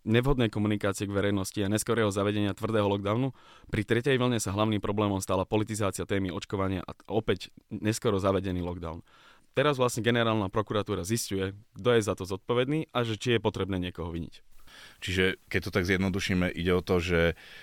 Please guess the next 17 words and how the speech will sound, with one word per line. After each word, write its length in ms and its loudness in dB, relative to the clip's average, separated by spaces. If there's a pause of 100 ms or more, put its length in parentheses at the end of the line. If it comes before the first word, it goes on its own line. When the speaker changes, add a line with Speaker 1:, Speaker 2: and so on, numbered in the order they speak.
(320)
Speaker 2:
politici 800 0 (320)
nepočúvali 800 2
odborníkov, 1120 0
nemali 400 2
také 240 0
rozhodnutia 800 2
tak 240 -2
promptne 640 2 (400)
urobené, 800 2
ako 480 0
by 160 -4
si 160 -4
vyžadovali 720 0
a 240 -2
aké 240 0
urobili 560 0
v 80 -16